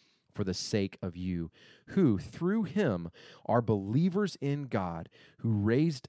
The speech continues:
him from the dead and gave him glory,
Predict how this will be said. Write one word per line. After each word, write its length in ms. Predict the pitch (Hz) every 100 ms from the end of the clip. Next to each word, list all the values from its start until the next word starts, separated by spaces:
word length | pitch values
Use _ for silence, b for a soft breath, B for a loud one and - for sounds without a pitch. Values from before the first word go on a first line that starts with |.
| -
him 480 | - 113 95 90 90 b b _
from 520 | - 127 139 151 151
the 80 | 147
dead 420 | 117 101 92 90 -
and 280 | 101 95
gave 340 | 90 120 139 135
him 280 | 127 120 113
glory, 480 | 101 95 87 85